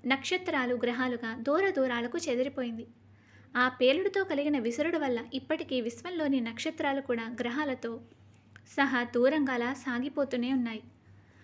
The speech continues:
ఆధునిక సైన్స్ ప్రకారం విశ్వం ఏర్పడిన మరియు నడుస్తున్న వైనం ఇదే. ఇదే బిగ్ బ్యాంగ్ సూత్రం, విశ్వ ముకుళిత సూత్రం. మరిన్ని కోట్ల సంవత్సరాలకు బ్రహ్మాండం పేలుడుకు సంబంధించిన విసురుడు శక్తి తగ్గిపోతుంది.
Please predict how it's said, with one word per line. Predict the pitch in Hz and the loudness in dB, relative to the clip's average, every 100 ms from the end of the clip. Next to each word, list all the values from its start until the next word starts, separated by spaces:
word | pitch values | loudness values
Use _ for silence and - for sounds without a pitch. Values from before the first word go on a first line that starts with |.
| - - - | -20 -8 2
ఆధునిక | 240 311 427 415 370 | 4 4 2 0 -2
సైన్స్ | 294 247 269 - | 0 0 -2 -4
ప్రకారం | 277 254 240 - 233 | -4 -2 -4 -8 -4
విశ్వం | 254 262 392 392 | -4 -4 -4 0
ఏర్పడిన | 269 247 - 269 240 233 - | 2 2 0 2 2 -2 -2
మరియు | 262 247 | -2 0
నడుస్తున్న | 247 220 247 - 339 294 | 0 0 -2 -2 2 2
వైనం | 247 233 311 | 2 2 2
ఇదే. | 247 240 - - - - - | 2 -2 -10 -16 -20 -20 -4
ఇదే | 269 277 277 | -2 2 0
బిగ్ | 233 208 | 0 -2
బ్యాంగ్ | 262 294 | 2 2
సూత్రం, | 330 262 240 226 262 - - - - - - | 2 -4 -4 -8 -10 -16 -20 -20 -20 -20 -4
విశ్వ | 262 269 - | -2 -2 0
ముకుళిత | 349 240 285 320 320 | 2 2 0 -2 -4
సూత్రం. | 311 247 233 226 247 - - - - - - - - | -6 -6 -6 -10 -12 -18 -20 -20 -20 -20 -20 -20 -2
మరిన్ని | 233 262 330 440 | 4 4 4 -2
కోట్ల | 427 269 294 370 | 0 0 2 0
సంవత్సరాలకు | 359 240 233 - 311 277 254 233 | -2 -2 -4 -2 -2 -2 -2 -4
బ్రహ్మాండం | 233 220 240 320 381 | -4 0 2 0 0
పేలుడుకు | 359 269 247 277 | -2 0 2 0
సంబంధించిన | 294 247 240 254 262 254 233 | -2 -2 0 0 0 0 -2
విసురుడు | 233 240 330 330 | -2 -2 -2 -2
శక్తి | 320 262 - | -2 -6 -6
తగ్గిపోతుంది. | 320 254 247 269 262 240 220 | -6 -4 -6 -6 -6 -8 -10